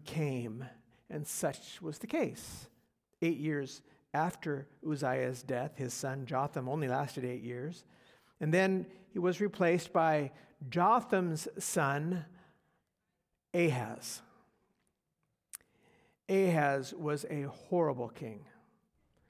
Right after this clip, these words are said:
He even sacrificed his own son on a Canaanite altar. That's how low things went during Ahaz's reign. So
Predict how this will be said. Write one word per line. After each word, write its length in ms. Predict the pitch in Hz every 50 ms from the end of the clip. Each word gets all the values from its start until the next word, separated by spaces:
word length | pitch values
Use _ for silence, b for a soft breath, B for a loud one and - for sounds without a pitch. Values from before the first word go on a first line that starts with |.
| b b b b b b b b b b b
He 120 | _ 175
even 280 | 170 170 156 160 156 147
sacrificed 800 | - - - 170 151 151 - 165 143 - 151 147 147 139 - -
his 160 | - 143 135
own 260 | 151 147 143 139 139
son 680 | 123 - - - - - 170 156 151 135 123 123 120 131
on 140 | 123 127 127
a 60 | 131
Canaanite 640 | 120 - - 160 160 156 143 135 131 131 131 120 113
altar. 520 | - 131 135 131 - - 123 - - 151 _ _ _ _ _ _ _
That's 240 | 185 160 160 160 -
how 140 | - 147 143
low 640 | 143 143 139 139 143 156 165 170 170 165 170 165 156
things 440 | 160 - 165 156 151 143 139 131 -
went 440 | 139 143 135 127 117 - - - - - b b b b b b b b b b b b b -
during 360 | 151 151 147 143 143 143 -
Ahaz's 680 | 147 156 147 131 120 139 131 127 123 - 135 117 -
reign. 320 | 131 123 123 - 117 - - - _ _ _ _ _ _ _ _ _ _ _ _ _ _ _ _ _ _ _ _ _ _ _ _ _ _ _ _ _ _ _ -
So 460 | - - 214 202 196 190 185 -